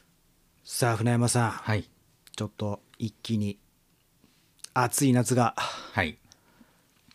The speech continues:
Speaker 1: 終わったと思ったらもう、ダウンとか着てる人
Speaker 2: そうですね。
Speaker 1: 出てきたり <laughs> して、
Speaker 2: はい。
Speaker 1: ね。あの、
Speaker 2: 急に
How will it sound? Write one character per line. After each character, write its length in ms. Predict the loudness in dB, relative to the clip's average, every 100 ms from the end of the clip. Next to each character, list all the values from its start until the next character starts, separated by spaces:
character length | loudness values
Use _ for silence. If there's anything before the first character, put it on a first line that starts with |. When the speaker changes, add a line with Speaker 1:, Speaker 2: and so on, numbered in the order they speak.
| _
Speaker 1:
終 80 | 2
わ 80 | 4
っ 40 |
た 120 | 6
と 80 | 6
思 100 | 6
っ 20 |
た 120 | 4 2
ら 60 |
も 340 | 4 2 0 -8
う、 40 | -18 -18 -20 _ -20 -20 _ _ _ _ -4 2 2 2 -2 -12 -18 -12 0
ダ 160 | 4
ウ 120 | 4
ン 80 | 2
と 120 | -2
か 120 | -6 -6
着 60 |
て 100 | -4
る 100 | -4
人 280 | -4 -8 -8 -10
Speaker 2:
そ 200 | 6 8
う 60 | 8
で 100 | 4
す 220 | 4 6
ね。 180 | 8 10
Speaker 1:
出 100 | 8
て 100 | 8
き 120 | 8
た 140 | 8 6
り 80 | 8 6 4 -2
<laughs> 320 | -6 -6 -2
し 80 | 0
て、 400 | 8 8 8 2
Speaker 2:
は 280 | -4 -2 -2
い。 160 | -4 -6
Speaker 1:
ね。 300 | -2 -2 -2 _ _ _ _ _ -8
あ 80 | 0
の、 60 |
Speaker 2:
急 260 | 4 6 6
に 280 | 6 4